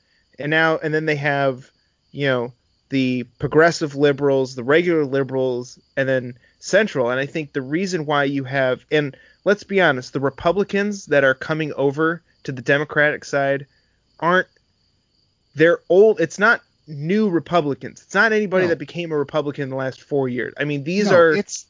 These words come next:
Speaker 1: these are
Speaker 2: the
Speaker 1: lifelong
Speaker 2: twenty, forty year Republicans.
Speaker 1: Yeah, these are the rhinos and, I mean, the establishment Republicans who liked going to war and liked things the way they were.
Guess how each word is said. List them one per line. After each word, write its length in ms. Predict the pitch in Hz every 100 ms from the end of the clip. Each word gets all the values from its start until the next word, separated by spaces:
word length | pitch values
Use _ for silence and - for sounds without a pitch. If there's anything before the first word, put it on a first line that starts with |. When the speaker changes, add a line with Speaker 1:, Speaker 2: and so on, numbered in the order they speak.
| -
Speaker 1:
these 180 | 190 196
are 140 | 180
Speaker 2:
the 160 | 139 143
Speaker 1:
lifelong 800 | 180 214 214 208 196 175 170 170
Speaker 2:
twenty, 120 | 180
forty 440 | 175 165 165 160 -
year 220 | - 139 139
Republicans. 920 | 127 120 131 131 95 - 71 - -
Speaker 1:
Yeah, 260 | 202 151 85
these 300 | 143 190 175
are 160 | 190
the 140 | 165 143
rhinos 880 | 127 143 156 156 151 147 147 139
and, 760 | 131 135 135 131 131 127 123 - - _ _ _ _ _ _ -
I 100 | 151
mean, 480 | 143 139 135 127 127
the 120 | 151
establishment 880 | 135 - - 160 175 165 151 147 139
Republicans 800 | 123 120 131 120 120 135 127 - _ _
who 140 | - 147
liked 280 | 175 208
going 240 | - 220 233
to 80 | 214
war 500 | 143 131 127 127 139 _ _ _ -
and 420 | 151 151 151 147 -
liked 420 | 151 170 226 233
things 440 | - 226 226 226 202
the 120 | 196
way 200 | 196 202
they 160 | 185 180
were. 320 | 170 -